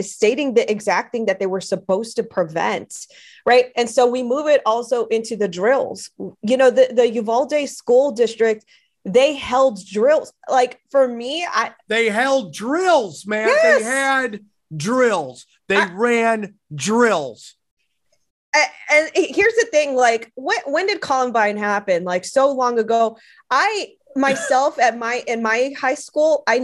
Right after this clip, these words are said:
Speaker 1: we never had those types of drills. I mean, I don't know about anybody else, but to me, I'm like, Uvalde's small. And they had these drills, like,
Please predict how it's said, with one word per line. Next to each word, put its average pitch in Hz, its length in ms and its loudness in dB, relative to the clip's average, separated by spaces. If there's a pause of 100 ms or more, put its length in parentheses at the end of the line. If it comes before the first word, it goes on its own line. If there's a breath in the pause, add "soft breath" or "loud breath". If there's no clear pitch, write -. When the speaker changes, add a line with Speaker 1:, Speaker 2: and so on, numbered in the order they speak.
Speaker 1:
we 240 160 -4
never 254 300 0
had 226 200 -4
those 202 180 -6
types 175 280 -6
of 175 80 -14
drills. - 500 -4
I 220 100 2
mean, 226 140 2
I 226 120 2
don't 320 120 2
know 302 140 4
about 262 220 2
anybody 220 420 -2
else, 202 220 -2
but 214 260 -6
to 240 100 -4
me, 240 300 -2
I'm 233 160 -2
like, 226 280 -2
Uvalde's 269 600 -2
small. 240 560 0 (580 soft breath)
And 269 160 4
they 277 180 2
had 294 260 -2
these 262 260 -8
drills, 247 380 4
like, 202 340 0